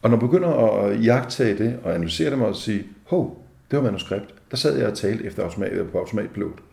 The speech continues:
Jeg vidste lige nøjagtigt, hvad, hvad vedkommende ville sige. Jeg vidste, hvad jeg skulle sige." Når man når dertil, hvor man genkender de situationer, når man opfanger de situationer som manuskript eller automatpilot,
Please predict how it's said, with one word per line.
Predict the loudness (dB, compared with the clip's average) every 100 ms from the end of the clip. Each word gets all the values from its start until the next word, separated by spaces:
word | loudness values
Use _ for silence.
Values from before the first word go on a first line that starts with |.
| _ _ _ _ _
Jeg | 2
vidste | 4 2
lige | 0
nøjagtigt, | 0 0 2
hvad, | 2
hvad | 2 2
vedkommende | 2 0 -2 -4
ville | -2
sige. | -2
Jeg | -2
vidste, | -4 -6
hvad | -6
jeg | -6
skulle | -8 -8
sige." | -8 -10 -14 -8
Når | 0 4
man | 4 4 0
når | 2 4 4
dertil, | 2 0 0
hvor | 2
man | 0 0
genkender | 0 0 0 -2
de | -2 -6 -6 -8
situationer, | -6 -4 -2 -4 -6 -12 -16 _ _ -6
når | 0
man | 0 2
opfanger | 0 0 0 0
de | -2
situationer | -2 -2 0 -4 -6 -14 -18 -8
som | -4
manuskript | 0 -2 -2 -2 -2 -4 -4
eller | -2
automatpilot, | -2 -2 -4 -4 -8 -8